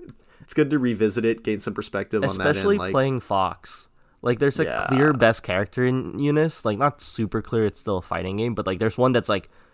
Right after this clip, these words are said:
Speaker 2: super broken, like, can kinda do everything.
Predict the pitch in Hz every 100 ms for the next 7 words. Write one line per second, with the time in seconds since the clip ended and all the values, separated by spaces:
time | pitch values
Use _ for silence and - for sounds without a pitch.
0 | _ _ - - 127 117 117 92 95 92
1 | 113 117 101 87 - 117 104 95 104 98
2 | 98 98 90 104 104 139 165